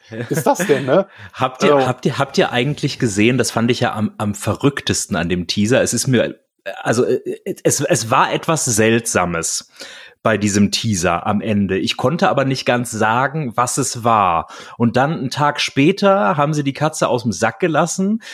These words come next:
Speaker 2: Das ist ein Practical Effekt gewesen.
Speaker 1: Ja.
Speaker 2: Das, das, das Summer two thousand twenty, das hat mich, <laughs> das, das war ein Brainfuck für mich. Ich hab mir gedacht, was? Die haben da jetzt wirklich doch irgendwie so,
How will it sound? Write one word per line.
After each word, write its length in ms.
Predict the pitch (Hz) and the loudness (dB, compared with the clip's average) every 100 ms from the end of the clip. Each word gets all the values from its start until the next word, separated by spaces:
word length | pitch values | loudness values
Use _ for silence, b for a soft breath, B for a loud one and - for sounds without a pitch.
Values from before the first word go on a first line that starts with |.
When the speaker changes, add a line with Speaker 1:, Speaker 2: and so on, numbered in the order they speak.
| B | B
Speaker 2:
Das 160 | - 113 | -4 0
ist 200 | - - | 0 2
ein 120 | 131 | 0
Practical 720 | - 127 151 - 214 - 170 | 2 2 2 2 0 4 2
Effekt 500 | 113 - 123 - - | 2 -2 -4 -4 -4
gewesen. 640 | - 151 165 170 180 247 254 | -2 2 2 2 2 0 0
Speaker 1:
Ja. 240 | 151 156 - - | 0 0 -2 0
Speaker 2:
Das, 280 | 139 131 B B | 2 0 B B
das, 180 | 143 139 | 2 2
das 260 | - 147 - | 2 2 2
Summer 440 | 156 170 175 160 | 2 4 2 0
two 180 | - 185 | -6 -8
thousand 480 | 170 185 165 175 170 | 0 2 2 0 -6
twenty, 540 | - 160 185 220 214 247 B B | 0 2 2 0 -4 -6 B B
das 200 | 139 - | -2 0
hat 180 | 165 - | -2 2
mich, 320 | 175 165 - b b | 2 2 -4 b b
<laughs> 1040 | - - - 240 - - 285 - - 254 - | -6 -6 -2 -2 0 0 -2 -2 -14 -4 0
das, 240 | 147 - | 0 2
das 180 | 139 127 | 0 2
war 100 | 147 | 0
ein 120 | 151 | 0
Brainfuck 600 | 135 139 165 - 127 117 | 2 4 2 0 -2 -2
für 140 | - | -4
mich. 140 | 117 117 | -2 0
Ich 60 | |
hab 60 | 131 | 0
mir 100 | 127 | 0
gedacht, 240 | 131 120 135 | 0 0 -4
was? 580 | 127 151 175 190 202 | -4 0 2 2 0
Die 160 | - 175 | 0 2
haben 160 | 170 170 | 2 2
da 60 | |
jetzt 240 | 156 156 156 | 2 2 -2
wirklich 280 | 175 185 | -2 -2
doch 180 | 147 156 156 | -2 -2 -2
irgendwie 260 | 151 160 156 | -4 -2 -2
so, 200 | 147 | -2